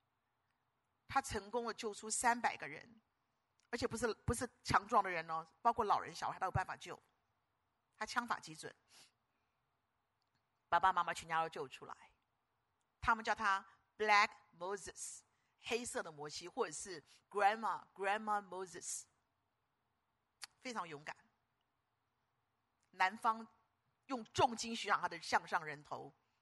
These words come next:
他仍然跑回去十九次之多，带许多人逃亡，走这个贵格会当时所开辟的这个救援的地下铁道。南北战争他帮了很多忙，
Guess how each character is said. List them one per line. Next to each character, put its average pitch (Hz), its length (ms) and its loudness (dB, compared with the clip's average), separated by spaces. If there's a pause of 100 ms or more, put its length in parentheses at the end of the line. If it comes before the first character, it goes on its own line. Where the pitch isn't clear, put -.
(120)
他 - 180 2
仍 190 120 -2
然 180 140 0
跑 - 160 0
回 170 120 -12
去 180 140 -8
十 - 240 -6
九 214 180 0
次 - 160 -4
之 151 140 -12
多， 147 300 -10 (400)
带 175 140 -6
许 - 200 -8
多 185 180 -2
人 151 280 -6
逃 - 220 -8
亡， 143 360 -10 (500)
走 151 220 -4
这 185 100 -8
个 175 40 -10
贵 220 240 0
格 170 80 -8
会 - 360 -4
当 175 160 0
时 160 160 -14
所 - 240 -10 (120)
开 196 180 -4
辟 190 180 -10
的 151 140 -6
这 - 140 -14
个 147 140 -6
救 175 280 -6
援 139 180 -10
的 143 160 -8 (320)
地 214 120 -4
下 175 120 -2
铁 - 180 -12
道。 139 220 -2 (1500)
南 208 140 8
北 247 60 4
战 202 160 2
争 202 80 -6
他 202 100 2
帮 190 160 2
了 190 40 -8
很 165 140 -8
多 165 120 -10
忙， 147 280 -8